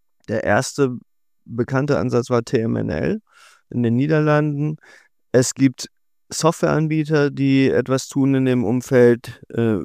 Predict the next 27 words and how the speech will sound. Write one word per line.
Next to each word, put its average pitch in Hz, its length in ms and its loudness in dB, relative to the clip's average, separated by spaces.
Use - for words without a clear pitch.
es - 160 -6
gibt, - 480 -10
ähm, 98 440 -4
K-Y-C-Anbieter, 135 1080 2
die 120 100 -2
sagen, 120 380 0
"Lass 101 400 -2
uns 120 280 -4
K-Y-C-Daten 131 840 -2
teilen." 120 440 -2
Ähm, 113 320 2
es 107 140 -2
gibt 123 200 -4
auch 113 200 2
erste 117 400 0
Anbieter, 117 400 -2
die 110 80 0
sagen, 110 260 2
"Wir 113 60 2
machen 117 300 0
nur, 110 220 2
äh, 101 320 -2
wir 107 100 -4
teilen 120 240 0
nur 113 140 0
Blacklisten 143 560 -2
untereinander." 120 840 0